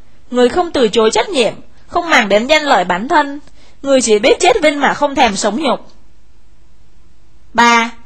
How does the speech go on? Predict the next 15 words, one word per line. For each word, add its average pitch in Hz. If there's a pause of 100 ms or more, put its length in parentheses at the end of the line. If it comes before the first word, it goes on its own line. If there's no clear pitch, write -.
(100)
lễ 208
tướng, 240 (600)
người 254
được 233
thời 240
mà 214
không 339
kiêu 330
ngạo, 240 (380)
chiến 269
thắng 285
mà 254
không 302
tự 202
mãn, 196